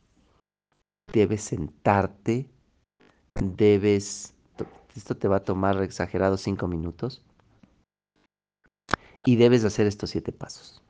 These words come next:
Hoy día, si quieres, puedes solo escucharlos, pero debes sentarte y hacer esto, llevarlo a la acción, porque esto te va a permitir curar fobias, quitar recuerdos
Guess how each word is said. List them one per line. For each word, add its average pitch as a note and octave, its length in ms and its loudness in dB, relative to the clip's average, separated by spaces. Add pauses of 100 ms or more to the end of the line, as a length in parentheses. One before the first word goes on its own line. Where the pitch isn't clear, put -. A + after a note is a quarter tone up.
(720)
Hoy G#2 140 2
día, A#2 220 2
si A2 100 -12
quieres, A2 260 -4
puedes G#2 220 -4
solo F#2+ 240 -4
escucharlos, B2 760 -4 (460)
pero F2 300 2
debes A2 400 2
sentarte - 640 0
y F#2+ 120 -2
hacer G#2 480 -2 (200)
esto, A2 560 -2 (1200)
llevarlo F#2+ 440 2
a F#2+ 40 4
la E2 100 0
acción, - 380 -8 (840)
porque - 240 -6
esto - 160 -8
te F#2 120 -2
va F2 120 -4
a E2 100 -8
permitir F#2 720 2 (760)
curar G#2+ 360 2
fobias, G2+ 840 -2
quitar F2+ 480 -4
recuerdos G2 880 -2